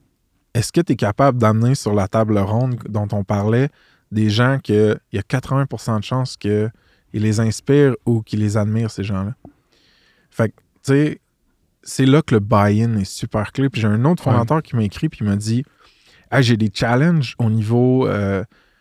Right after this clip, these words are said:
Speaker 1: faire comme comprendre ma vision, puis qu'ensuite mon management, mes leaders exécutent comme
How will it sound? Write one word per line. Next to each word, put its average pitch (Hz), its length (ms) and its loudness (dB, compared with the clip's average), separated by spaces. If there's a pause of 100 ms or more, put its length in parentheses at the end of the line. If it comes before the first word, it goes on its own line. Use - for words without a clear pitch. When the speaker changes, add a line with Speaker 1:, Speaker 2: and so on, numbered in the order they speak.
(240)
Speaker 1:
faire - 460 0
comme 123 280 0
comprendre 151 640 0
ma 131 120 2
vision, 131 540 -2 (320)
puis - 100 -20
qu'ensuite 117 480 0
mon 117 200 2
management, 113 600 0
mes 117 140 0
leaders 117 460 2 (680)
exécutent 120 720 0
comme 113 380 0